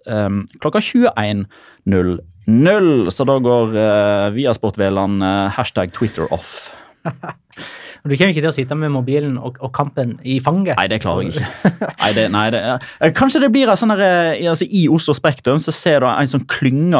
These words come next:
Speaker 1: rundt, eh, telefonen min, der jeg har satt på El Clasico, og så kommer alle de andre mennene som har vært så, eh, dårlige til å planlegge, så samles vi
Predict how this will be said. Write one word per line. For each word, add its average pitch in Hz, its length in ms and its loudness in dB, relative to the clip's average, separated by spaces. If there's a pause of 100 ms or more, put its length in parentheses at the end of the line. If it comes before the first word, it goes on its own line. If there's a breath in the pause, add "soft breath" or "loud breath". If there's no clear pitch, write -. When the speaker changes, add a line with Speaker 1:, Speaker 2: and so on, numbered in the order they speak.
(120)
Speaker 1:
rundt, 131 260 -2 (220)
eh, 113 260 2
telefonen 127 400 0
min, 92 220 0 (100)
der 127 140 2
jeg 127 100 0
har 113 80 -2
satt 127 240 -6
på 131 80 2
El 113 80 0
Clasico, 107 480 -4
og - 240 -10
så 117 140 -2
kommer 135 200 2
alle 139 220 2
de 139 160 2
andre 135 400 2
mennene 98 320 0
som 113 160 -4
har 117 140 0
vært - 100 -16
så, 113 160 0 (240)
eh, 101 160 0
dårlige 113 560 0
til 113 80 -4
å - 60 -8
planlegge, 107 420 2
så 120 80 -2
samles 135 560 0
vi 135 140 2